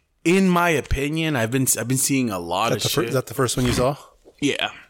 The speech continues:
Speaker 1: It was so good.
Speaker 2: That was the one with the Knock or whatever his name is, right?
Speaker 1: Was, uh,
Speaker 2: What's the kid's name? Cholo.
Speaker 1: Xolo.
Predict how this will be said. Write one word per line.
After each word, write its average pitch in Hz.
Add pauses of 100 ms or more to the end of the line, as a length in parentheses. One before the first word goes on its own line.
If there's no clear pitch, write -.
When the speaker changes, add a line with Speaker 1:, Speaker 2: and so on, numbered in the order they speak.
(840)
Speaker 1:
It 160
was 135
so 143
good. 135
Speaker 2:
That 139
was 127
the 147
one 151
with 135
the 127
Knock 117
or 131
whatever 123
his 120
name 120
is, 120
right? 127 (1080)
Speaker 1:
Was, 131
uh, 110
Speaker 2:
What's 123
the 139
kid's 135
name? 160 (960)
Cholo. 127 (100)
Speaker 1:
Xolo. 135